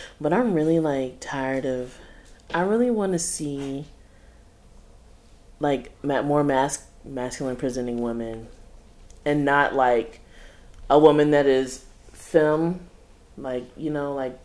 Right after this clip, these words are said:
in, like, in real life, but then they play, like, a masculine presenting woman, like Poussey.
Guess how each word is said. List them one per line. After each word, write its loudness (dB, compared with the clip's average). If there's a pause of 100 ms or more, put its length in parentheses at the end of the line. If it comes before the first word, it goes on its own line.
(100)
in, -10
like, -6
in -6
real 2
life, 2
but -4
then -4
they -2
play, 0
like, 0
a -6
masculine -6
presenting -8
woman, -6
like -8
Poussey. -4